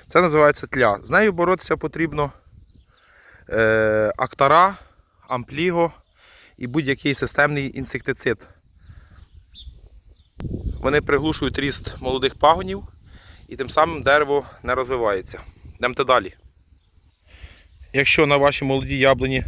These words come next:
немає ось таких сильних приростів, як цей центральний провідник,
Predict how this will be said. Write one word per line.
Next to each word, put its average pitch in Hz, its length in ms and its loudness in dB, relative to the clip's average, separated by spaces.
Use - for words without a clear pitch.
немає 131 520 2
ось 123 180 -4
таких 131 460 0
сильних 127 320 -2
приростів, 156 520 0
як 160 120 -2
цей 165 140 -2
центральний 165 400 -2
провідник, 160 580 -2